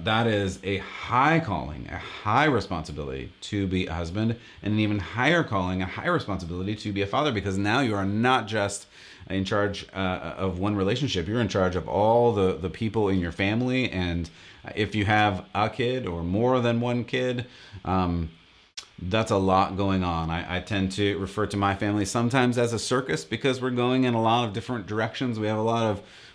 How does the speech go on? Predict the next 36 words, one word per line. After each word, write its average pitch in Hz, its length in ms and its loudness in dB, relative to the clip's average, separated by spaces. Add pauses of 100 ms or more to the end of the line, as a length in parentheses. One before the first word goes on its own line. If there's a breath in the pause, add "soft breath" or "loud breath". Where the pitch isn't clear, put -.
plates 139 420 2
and 107 340 -2
rings, 123 480 -2
uh, 98 300 -4
in, 107 120 -4
in 104 200 -4
different 110 420 -2 (200)
aspects 107 540 -2
of 104 160 0
our 98 160 2
lives, 98 500 -2
and 92 300 0
it's - 540 -6
hard 101 320 0
to 123 100 -4
keep 107 300 -4
track 107 340 0
of 117 100 0
everything 117 380 0
that's 104 200 -2
going 113 280 2
on, 113 300 0
but 95 200 2
it's 95 180 -4
a 98 40 0
great 104 400 0
challenge, 117 560 0
and, 92 220 0
uh, 90 180 -2
I 76 60 -4
love 87 360 -2
being 90 360 -2 (500 loud breath)
part 113 160 6
of 95 140 4
it. 85 180 -2
So - 380 2